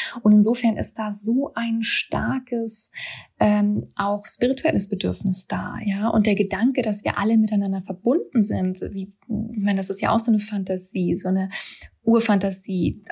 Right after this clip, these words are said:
zum Beispiel auch des kollektiven Bewusstseins, das hat ja auch so einen ganz starken religiösen Tenor.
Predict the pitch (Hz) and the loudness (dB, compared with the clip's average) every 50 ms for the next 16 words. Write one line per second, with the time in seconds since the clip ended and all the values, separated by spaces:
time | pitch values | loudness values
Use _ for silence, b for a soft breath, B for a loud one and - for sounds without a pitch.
0 | - - - 202 190 190 190 - - - - - - - - - 208 196 190 196 | -6 -4 0 0 0 0 0 0 0 0 0 0 -2 0 0 0 0 0 0 -2
1 | - 202 190 190 185 190 185 226 294 - - - - - - 202 208 214 208 208 | -4 -2 0 0 0 0 0 0 0 2 2 2 0 0 -2 -2 -2 0 -2 -2
2 | - B B B B B B B - - 208 208 202 - - - 226 - - - | -2 B B B B B B B 0 2 2 2 2 0 0 0 0 2 2 2
3 | 240 226 214 208 208 202 196 190 190 - - - 185 185 214 254 254 247 220 196 | 4 4 4 4 4 2 2 2 2 0 0 -2 0 0 0 0 0 0 0 2
4 | 196 196 196 190 - - - 220 - 226 208 208 - - 220 247 277 254 190 196 | 2 0 -2 -2 -2 -2 0 2 2 2 2 0 0 0 0 2 2 2 0 0
5 | - - | -2 -6